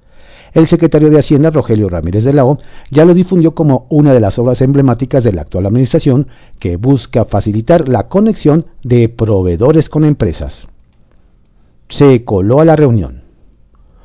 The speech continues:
Hubo una colada en la reunión entre el gobernador del Estado de México, Alfredo del Mazo,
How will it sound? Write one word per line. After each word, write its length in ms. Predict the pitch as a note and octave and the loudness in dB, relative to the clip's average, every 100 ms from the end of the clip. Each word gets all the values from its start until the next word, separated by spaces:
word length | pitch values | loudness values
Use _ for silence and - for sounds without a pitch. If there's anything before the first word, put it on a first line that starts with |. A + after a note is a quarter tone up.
| - - A#3 | -20 -6 0
Hubo 320 | A3+ A#3 - | 4 2 2
una 300 | A2 G#2+ C3+ | -2 0 0
colada 520 | D3+ G3 D#3+ A#2+ D3 - - | 0 2 2 2 -2 -6 -2
en 200 | C3+ D3 | 2 2
la 100 | D#3 | 2
reunión 320 | D#3+ C3 A2 | 2 2 0
entre 220 | G#2 G2+ | -2 -4
el 60 | G2+ | -4
gobernador 440 | G2 G2+ A2 C3 | -2 -2 0 0
del 140 | C#3 | 2
Estado 320 | C#3+ - D3 D#3+ | 2 0 0 2
de 100 | E3 | 2
México, 340 | C#3+ E3+ C3+ | 0 0 0
Alfredo 400 | F#2 E2+ F#2+ A2+ | -2 -4 -2 2
del 140 | D3 | 2
Mazo, 360 | C#3+ A#2 D#3 | 2 0 0